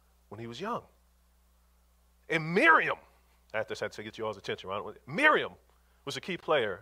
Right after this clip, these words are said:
in that happening. Okay. I told you I was going back a little bit here. So if you go from Exodus two to Exodus fifteen,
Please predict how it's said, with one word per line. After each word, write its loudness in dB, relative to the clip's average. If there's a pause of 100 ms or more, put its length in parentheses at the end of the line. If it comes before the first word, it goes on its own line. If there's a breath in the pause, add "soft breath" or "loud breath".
in -12
that -6
happening. -12 (2750 soft breath)
Okay. 6 (2250 soft breath)
I -8
told 6
you 8
I 8
was -4
going 0
back 6
a -6
little -2
bit -8
here. 0
So -6
if -6
you -6
go 6
from 0
Exodus 2
two 0
to 8
Exodus 0
fifteen, -4